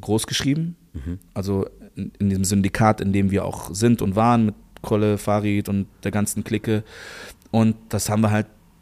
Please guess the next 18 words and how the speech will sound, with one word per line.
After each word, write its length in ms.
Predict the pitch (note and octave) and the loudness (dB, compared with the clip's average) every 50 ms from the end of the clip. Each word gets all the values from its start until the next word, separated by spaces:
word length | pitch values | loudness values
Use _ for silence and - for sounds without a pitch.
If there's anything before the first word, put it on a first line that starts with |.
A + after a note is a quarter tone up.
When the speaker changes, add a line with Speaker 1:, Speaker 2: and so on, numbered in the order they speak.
| _ _ _ _ _ _ _ _ | _ _ _ _ _ _ _ _
Speaker 1:
durchgestanden 640 | - D3+ D#3 - - A2 - - G2 F#2 F#2+ - G#2+ G#2+ | 0 0 0 2 0 -4 -4 -4 -4 -4 -4 -4 -4 -2
und 220 | G#2+ A2+ A2+ - | 0 -2 -2 0
gemacht. 360 | - C3 C#3+ C3 A2 - - | 2 2 2 2 2 0 -4
Keiner 240 | - A#2+ A2+ A#2 A#2 | -4 -2 0 0 0
hat 100 | A#2 - | -2 -2
sich 80 | - - | -4 -2
von 80 | A2+ | -2
dem 100 | A2 G#2+ | -2 0
anderen 200 | - A2+ A2+ G#2 | 0 0 -2 -2
abgekapselt 600 | - A2 - - A2 - - A2 - - A2+ G#2+ A2+ | -2 -4 -6 -6 -4 -4 -4 -4 -2 -4 -4 -4 -2
oder 100 | G#2 G2+ | -2 -4
was 160 | G#2 - - | -4 -4 -6
auch 80 | G2 | -6
immer. 120 | - D3+ D3+ | -4 -4 -2
Natürlich 300 | D#3+ D#3+ - G3 F#3+ - | 0 2 2 2 4 4
denkst 220 | C#3+ C3 B2+ - | 2 2 2 0
du, 100 | B2 - | -2 -2
„Ey, 340 | - A2+ A#2+ B2 B2+ B2+ | -2 0 0 0 0 -2